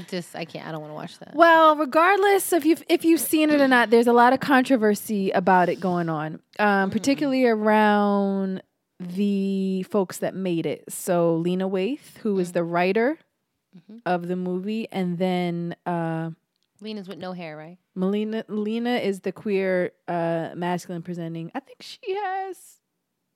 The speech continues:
Speaker 2: no hair now. I think she cut her hair off. She had
Speaker 1: Okay,
Speaker 2: locks
Speaker 1: okay.
Speaker 2: off. She had pretty locks
Speaker 1: She
Speaker 2: before.
Speaker 1: cute. She look cute.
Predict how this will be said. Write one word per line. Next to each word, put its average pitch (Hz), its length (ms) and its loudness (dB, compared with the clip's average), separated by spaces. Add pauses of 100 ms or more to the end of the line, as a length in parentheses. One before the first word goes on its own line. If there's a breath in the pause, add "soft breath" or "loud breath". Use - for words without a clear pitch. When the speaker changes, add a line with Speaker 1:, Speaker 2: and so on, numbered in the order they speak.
(160)
Speaker 2:
no 220 260 -8
hair 202 300 -6
now. 156 160 -8
I 175 40 -8
think 277 160 -10
she 302 80 -6
cut 247 160 -4
her 220 80 -2
hair 196 160 0
off. 165 100 -2
She 175 100 -8
had 226 100 -2
Speaker 1:
Okay, 190 60 -2
Speaker 2:
locks 190 260 -2
Speaker 1:
okay. 190 80 -4
Speaker 2:
off. 175 220 -2
She - 120 -12
had 196 360 -12
pretty 208 200 -6
locks 180 220 -8
Speaker 1:
She 294 60 -18
Speaker 2:
before. 294 180 -12
Speaker 1:
cute. 285 160 -12
She - 180 -20
look 277 120 -18
cute. 262 180 -20